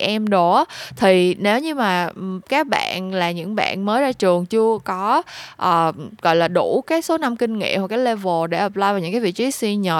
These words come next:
thì vẫn có thể thử sức những cái vị trí junior hoặc là intern tại Biz Eyes nha mọi người, ở nhiều cái phòng ban khác nhau. Ờ, và một cái tips nhỏ của mình ý, kiểu như là rất là nhiều bạn hay vào nhắn tin cho mình hoặc là gửi email cho mình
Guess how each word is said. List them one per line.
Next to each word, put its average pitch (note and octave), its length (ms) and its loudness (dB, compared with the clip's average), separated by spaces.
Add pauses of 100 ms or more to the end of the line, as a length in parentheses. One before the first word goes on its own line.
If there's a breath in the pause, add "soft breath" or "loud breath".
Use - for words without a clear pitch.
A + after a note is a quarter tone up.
thì E3 120 -2
vẫn D#3+ 180 -4
có A#3 60 -2
thể A3+ 160 0
thử - 200 -2
sức C#4+ 220 0
những A3 200 -4
cái A3+ 100 -2
vị F3+ 140 -2
trí A#3 200 -2
junior G3+ 420 0
hoặc F3 200 -6
là D#3 280 0 (320 loud breath)
intern G#3 540 2
tại F#2+ 280 2
Biz G#3+ 360 0
Eyes G#3+ 140 0
nha A3 80 -2
mọi G3+ 180 -2
người, E3 220 2
ở C#3 60 2
nhiều G#3+ 180 -2
cái G#3+ 100 -6
phòng F3+ 180 -4
ban G3+ 140 -2
khác C#4 200 -10
nhau. A3+ 320 2 (320 loud breath)
Ờ, F3+ 360 4
và F#3+ 140 4
một F#3 140 0
cái C4 140 0
tips F#4+ 320 -4
nhỏ F#3 220 0
của G3 140 -4
mình G#3+ 260 2
ý, C#4 140 2
kiểu - 200 0
như C4+ 140 0
là F#3+ 200 2
rất C4 200 2
là F#4+ 120 4
nhiều G3 220 0
bạn F3+ 240 0
hay A3+ 280 0
vào E3+ 480 4 (320 loud breath)
nhắn A#3 200 0
tin B3+ 200 2
cho A#3 120 2
mình F#3 320 2
hoặc G3 180 0
là E3 180 0
gửi E3 220 -2
email A#3 300 0
cho A3+ 120 -2
mình F3+ 340 0